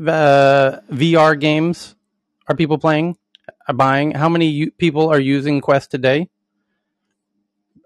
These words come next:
An incredibly small percentage. How, how many, you know,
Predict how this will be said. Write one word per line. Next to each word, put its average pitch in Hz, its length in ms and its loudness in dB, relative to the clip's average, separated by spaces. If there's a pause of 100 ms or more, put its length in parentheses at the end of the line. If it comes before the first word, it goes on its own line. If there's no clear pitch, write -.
An 151 80 0
incredibly 156 440 0
small 143 260 0
percentage. 113 500 -6
How, 131 240 -4
how 139 240 -4
many, 135 540 -2
you 156 160 -6
know, 101 240 -4